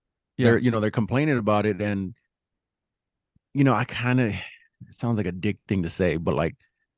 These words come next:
Speaker 2: you chose that path, right? You wanna be
Speaker 1: Yeah.
Speaker 2: an actor.
Speaker 1: Yeah.
Speaker 2: So don't start crying and complaining about your residual checks when you could have been cleaning pools and being all right.
Speaker 1: <laughs>
Speaker 2: I mean, come on. I mean, you know?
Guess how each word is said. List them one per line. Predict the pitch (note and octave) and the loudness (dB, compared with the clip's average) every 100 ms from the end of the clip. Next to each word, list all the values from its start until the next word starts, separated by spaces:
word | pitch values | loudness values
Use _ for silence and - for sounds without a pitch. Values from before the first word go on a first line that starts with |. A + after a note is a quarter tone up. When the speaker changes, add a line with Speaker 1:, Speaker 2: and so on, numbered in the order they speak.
| - | -4
Speaker 2:
you | A#2 D3 | 2 4
chose | - B2+ A2+ | 6 6 6
that | G2+ F#2 | 4 2
path, | - E2+ - - | 0 -2 -2 -2
right? | F2 G#2 - _ _ _ - - _ _ | 0 0 -2 _ _ _ -20 -20 _ _
You | F3+ B3 | 4 6
wanna | B2 C3 | 8 6
be | C#3+ | 4
Speaker 1:
Yeah. | |
Speaker 2:
an | C3 | 4
actor. | A#2+ - A#2+ A#2+ - _ _ - | 2 2 2 0 -2 _ _ 2
Speaker 1:
Yeah. | E3 C#3+ G#2 F#2 - - | 6 6 4 -2 -8 0
Speaker 2:
So | B2 | 0
don't | B2+ C#3 | 2 0
start | C#3+ D3 C3+ | 0 -2 -2
crying | C#3 C#3 C#3 | -4 -2 -2
and | |
complaining | B2+ G#2+ C3+ C3+ | -4 -6 -4 -4
about | C3 A2+ - | -2 -2 -2
your | G#2+ | -2
residual | G#2 C3 B2 G#2 | 0 -2 -2 -6
checks | - G2+ F#2 - - _ _ _ _ _ - | -4 -4 -4 -6 -20 _ _ _ _ _ -6
when | G#2 G#2 G2 F2+ - | -2 0 0 -4 -6
you | A#2 | -4
could | B2+ D3 | 2 4
have | B2 | 6
been | B2+ | 4
cleaning | - C3 C3 A#2 | 2 2 4 2
pools | C#3+ F#3 B2 | 2 0 0
and | A2 | 0
being | A#2+ | 0
all | B2 B2+ | 0 -2
right. | C#3 G#3 - - | -2 -6 -6 -2
Speaker 1:
<laughs> | D#3+ C#4+ - A#3+ - | 2 4 4 4 2
Speaker 2:
I | F#3+ | 2
mean, | F3 D3+ | 2 0
come | - F3 | -2 2
on. | G3+ | 4
I | C3+ | 4
mean, | B2 B2 | 4 2
you | A2+ | 4
know? | B2+ F3+ | 4 4